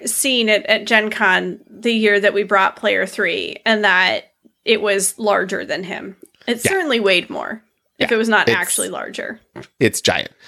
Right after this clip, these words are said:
Speaker 2: Um,
Speaker 1: It's very big.
Speaker 2: so, but that's what I'm gonna do. So, and I was researching online how to make my own washes because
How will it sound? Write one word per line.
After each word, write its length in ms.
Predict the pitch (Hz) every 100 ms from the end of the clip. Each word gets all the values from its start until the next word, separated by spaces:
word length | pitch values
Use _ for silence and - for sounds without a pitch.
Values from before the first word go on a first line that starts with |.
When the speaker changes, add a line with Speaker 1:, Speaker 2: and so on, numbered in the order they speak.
| - - -
Speaker 2:
Um, 460 | 104 98 95 92
Speaker 1:
It's 100 | 95
very 420 | 370 311 233 175
big. 360 | 175 - - - - - 156
Speaker 2:
so, 420 | - 123 113 110
but 140 | 113 131
that's 180 | 160 170
what 60 |
I'm 60 | 196
gonna 100 | 185
do. 200 | 190 151
So, 200 | - 123
and 240 | 131 123
I 140 | - 123
was 180 | 123 110
researching 720 | 147 202 151 123 - 110 104
online 440 | 110 113 117 127 113
how 180 | - 120
to 80 |
make 180 | 120 113
my 100 | 110
own 180 | 101 98
washes 380 | 95 92 - -
because 460 | - 101 110 101